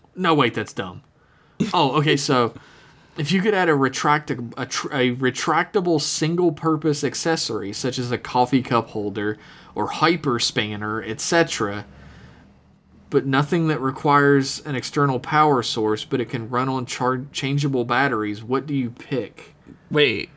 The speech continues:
Speaker 2: like,
Speaker 1: What?
Speaker 2: in my hand? Like, it, or on my body or something? Is that what you're saying?
Speaker 1: Okay, so if you could add a retractable sing-, yeah, it doesn't say. I'm guessing on the body.
Speaker 2: What would I pick?
Speaker 1: It doesn't, it ha-,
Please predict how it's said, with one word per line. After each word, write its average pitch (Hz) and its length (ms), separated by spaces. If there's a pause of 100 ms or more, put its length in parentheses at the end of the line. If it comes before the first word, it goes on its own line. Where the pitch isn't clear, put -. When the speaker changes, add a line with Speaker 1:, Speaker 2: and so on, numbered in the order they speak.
(120)
Speaker 2:
like, 143 220
Speaker 1:
What? 233 220
Speaker 2:
in 147 160
my 151 260
hand? 151 720
Like, 147 220
it, 151 120
or 143 240
on 147 140
my 143 140
body 110 500
or 226 100
something? 294 520
Is 165 100
that 151 140
what 165 60
you're 180 180
saying? 220 500
Speaker 1:
Okay, 143 420
so 139 300
if 120 240
you 143 100
could 143 280
add 123 260
a 123 140
retractable 117 840
sing-, 123 280
yeah, 131 140
it 139 60
doesn't 143 260
say. 127 480 (300)
I'm 135 120
guessing 143 420
on 113 160
the 113 80
body. 107 480 (1300)
Speaker 2:
What 127 240
would 135 160
I 151 120
pick? - 560
Speaker 1:
It 139 80
doesn't, 151 320
it 139 120
ha-, 143 200